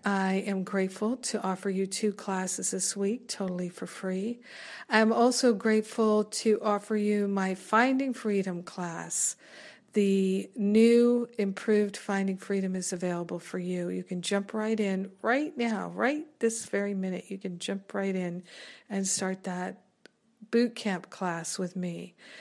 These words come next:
And it comes with three months of my Sacred Circle weekly calls with me. So all the classes are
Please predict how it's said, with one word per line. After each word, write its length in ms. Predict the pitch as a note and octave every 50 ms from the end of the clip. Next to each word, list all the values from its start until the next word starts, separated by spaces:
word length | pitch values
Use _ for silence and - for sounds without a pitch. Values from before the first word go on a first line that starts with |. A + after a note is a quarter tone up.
| - - - - - - - - - -
And 200 | B3+ G#3 G3+ G3+
it 100 | G3 G3+
comes 320 | - A3 A3+ G#3+ G#3+ -
with 240 | A3 G#3 G3 - -
three 240 | - A#3 A#3+ A#3+ B3
months 500 | A#3 A3+ G#3+ G#3 A3 B3 B3+ - - -
of 220 | A3 G3 F#3 F#3+
my 320 | G3+ G3 F#3+ F#3 F3+ F3+
Sacred 540 | F3+ - - - G3+ G3 G3 - F#3+ F#3 F3+
Circle 460 | - - - G3 F#3+ F#3+ - A3+ G#3+
weekly 500 | G#3 G#3 A3 A#3 A#3+ A3+ - A#3 A3+ A3
calls 580 | A3 - - - G3+ F#3+ F#3+ F#3+ F#3+ F#3+ - -
with 160 | G3 F#3 -
me. 220 | F#3 F#3 E3+ F3 -
So 200 | - - - G3
all 220 | G#3 G#3+ A#3 B3
the 80 | A#3+ A#3
classes 720 | A#3 - - G#3+ G#3 G3+ G#3 G#3 G3+ - A#3 A3 - -
are 320 | G#3 F#3+ F3+ - - -